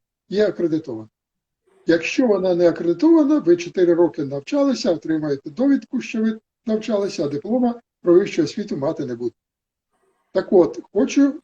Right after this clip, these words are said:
вас запевнити, що ми маємо не тільки національну нашу акредитацію, ми маємо міжнародну акредитацію, е, німецького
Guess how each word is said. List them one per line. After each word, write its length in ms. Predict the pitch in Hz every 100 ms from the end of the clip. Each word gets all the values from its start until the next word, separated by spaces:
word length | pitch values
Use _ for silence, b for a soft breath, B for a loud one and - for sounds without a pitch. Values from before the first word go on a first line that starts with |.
| -
вас 320 | 156 185 151
запевнити, 560 | 165 - 135 131 -
що 200 | 147 -
ми 120 | 160 170
маємо 440 | 175 160 151 135
не 120 | 120
тільки 460 | 113 147 196 277 294 - _ _ -
національну 640 | 202 254 226 233 233 233
нашу 320 | 226 220 -
акредитацію, 760 | 214 214 208 214 214 214 - 226 - _ _ _
ми 160 | 151 175
маємо 380 | 185 208 196 185
міжнародну 640 | 147 156 165 156 123 123
акредитацію, 920 | 120 135 127 123 202 254 - 262 285 - _ _ _ _ _ _ -
е, 460 | 165 160 160 165 - _ _ _ _ _ _ -
німецького 840 | 160 170 165 143 - 151 135 131